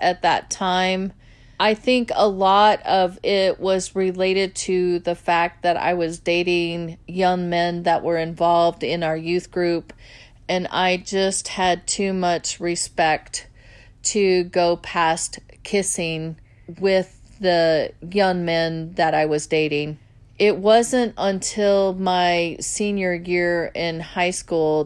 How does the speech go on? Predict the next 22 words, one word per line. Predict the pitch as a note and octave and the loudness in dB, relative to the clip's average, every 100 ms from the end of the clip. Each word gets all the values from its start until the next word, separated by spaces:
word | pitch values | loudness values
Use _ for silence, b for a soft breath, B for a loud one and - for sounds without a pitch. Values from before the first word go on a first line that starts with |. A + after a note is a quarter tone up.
| - | 0
that | D#3+ | 0
I | F#2 D#3+ | 2 -2
started | - - F3+ F3 E3 | -2 -2 0 0 -2
to | E3+ E3 | -6 -8
get | - F3+ F3 E3 - - b b b b | -4 0 2 2 -2 -16 b b b b
more | F3+ F3 F3+ F3 | -6 0 2 2
rebellious, | E3+ E3 E3+ D#3+ D#3+ D#3 C3+ C#3+ - | 2 -2 2 2 2 2 -2 -2 -8
because | - F#3 - F#3+ E3 D#3+ - | -6 -6 -4 -2 -2 -2 -2
I | F3 | -2
started | F3 G3+ F#3+ F3+ | -2 -2 0 -2
to | E3+ | -4
go | D#3+ F3 E3+ E3+ | -2 0 0 0
to | E3+ - F3+ E3 E3 D#3 - B B B - | -4 -6 -4 -2 -4 -6 -10 B B B -18
keg | - G#3 F#3 - | -4 -2 -2 -6
parties | F#3+ F3+ E3+ E3 E3 E3 D#3+ - B B B - | -2 0 0 -4 -4 -6 -8 -14 B B B -4
and | F3+ E3+ | -4 -2
I | C3+ | -2
started | E3 - - F#3+ F3+ F3 E3+ | -2 -4 0 0 2 0 -2
to | - G3 F3+ E3+ E3+ E3 | -6 -2 0 0 -2 -4
seek | D#3+ - - G#3+ G3+ - | -4 -4 -4 -4 -4 -4
out | - F3+ F3+ D#3+ - | 0 4 4 2 0
other | F3+ F#3+ F#3+ F3+ F3 E3 | 0 2 2 2 2 0